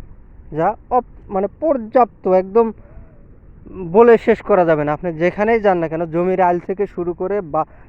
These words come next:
বাড়ির পাশে, বাড়ির কিনারে, রাস্তার ধারে,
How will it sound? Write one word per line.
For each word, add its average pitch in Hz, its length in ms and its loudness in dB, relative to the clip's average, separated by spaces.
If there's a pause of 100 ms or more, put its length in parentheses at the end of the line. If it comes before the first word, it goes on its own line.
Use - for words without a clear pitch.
(420)
বাড়ির 180 560 2
পাশে, 196 400 0
বাড়ির 175 380 2 (120)
কিনারে, 185 440 -2
রাস্তার 175 520 -4
ধারে, 165 380 -2